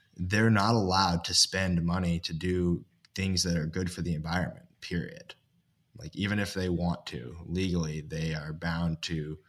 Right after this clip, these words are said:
take the decisions that are gonna generate the most bottom line profit for the company. And so even in a situation, for instance, where, you know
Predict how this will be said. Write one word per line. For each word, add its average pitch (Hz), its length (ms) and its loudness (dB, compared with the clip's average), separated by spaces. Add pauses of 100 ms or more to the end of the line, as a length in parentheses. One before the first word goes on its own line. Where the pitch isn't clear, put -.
(480)
take 98 280 2
the 98 60 -2
decisions 87 680 2
that 82 240 -4
are 82 80 -2
gonna 82 220 -2
generate 85 500 -2
the 80 80 -8
most 85 400 -2
bottom 80 280 0
line 78 300 -4
profit - 340 -4
for - 80 -14
the - 100 -18
company. 92 400 -8
And - 120 -12
so 95 240 0
even 120 400 2 (480)
in 98 100 -2
a 92 60 0
situation, 95 600 0
for 90 100 -6
instance, 87 420 -2
where, 87 320 -2 (2000)
you 95 120 -2
know 87 420 4